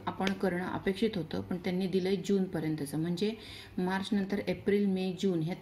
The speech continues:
तीन महिन्याचं त्यांनी ॲडव्हान्समध्ये देऊन ठेवलेलं आहे, म्हणजे prepaid insurance आहे. तीन महिन्याचा prepaid insurance आपण मगाशी बघितलं, prepaid असेल तर ते नेहमी less होणार त्या respective इन्कममधनं,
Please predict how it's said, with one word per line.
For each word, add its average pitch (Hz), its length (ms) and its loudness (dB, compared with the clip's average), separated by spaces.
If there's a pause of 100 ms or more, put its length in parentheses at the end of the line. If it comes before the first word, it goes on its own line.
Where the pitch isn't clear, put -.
तीन 220 200 4
महिन्याचं 185 380 0
त्यांनी 190 300 0 (340)
ॲडव्हान्समध्ये 190 600 2
देऊन 170 240 2
ठेवलेलं 147 380 -4
आहे, 185 100 -6 (340)
म्हणजे 180 180 4
prepaid 220 600 4
insurance 156 560 -2
आहे. 156 240 -4 (460)
तीन 233 220 8
महिन्याचा 190 400 2
prepaid 202 400 2
insurance 180 520 -2
आपण 185 260 0
मगाशी 180 320 -2
बघितलं, 170 360 -2 (100)
prepaid 214 380 2
असेल 185 300 -2
तर 185 140 -2
ते 190 80 4
नेहमी 185 420 0 (380)
less 190 360 0
होणार 175 280 -2 (400)
त्या 190 160 4
respective 175 580 -2
इन्कममधनं, 156 640 0